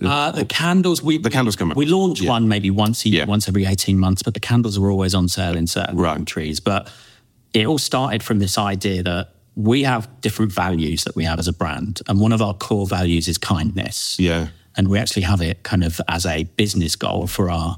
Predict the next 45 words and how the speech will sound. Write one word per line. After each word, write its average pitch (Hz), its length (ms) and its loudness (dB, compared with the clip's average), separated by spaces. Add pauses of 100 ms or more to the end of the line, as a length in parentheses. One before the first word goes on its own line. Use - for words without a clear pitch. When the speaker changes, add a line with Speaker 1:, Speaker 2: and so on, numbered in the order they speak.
(140)
Speaker 1:
for - 120 -2
our 80 80 -2
teams 82 520 0
that 110 60 0
Speaker 2:
Really? 147 380 2
Speaker 1:
work 85 140 -6
for 85 60 -12
us. - 180 -4
Yeah. 98 260 0
So 107 220 -2
how 110 160 0
we 101 160 2
integrate 95 480 0
kindness 92 520 0
into 87 200 -2
the - 80 -8
way 90 120 -6
that 92 140 -8
we 92 160 -6
interact 87 400 -6
with 80 100 -14
each 85 220 -6
other. 80 320 -12 (220)
Speaker 2:
Is 127 80 2
that - 120 0
a 131 40 2
difficult 135 500 -2
thing 120 280 2
to, 107 280 0 (640)
I - 60 -2
mean, 82 80 2
it - 40 0
shouldn't 107 300 0
be, 87 200 -2
but 90 260 -2
is 101 240 2
that 107 140 0
a - 20 -2
difficult 110 320 -2
thing 107 140 2
to 98 80 0
actually 95 340 -2
kind 98 260 0
of, - 520 -4
um, 90 920 2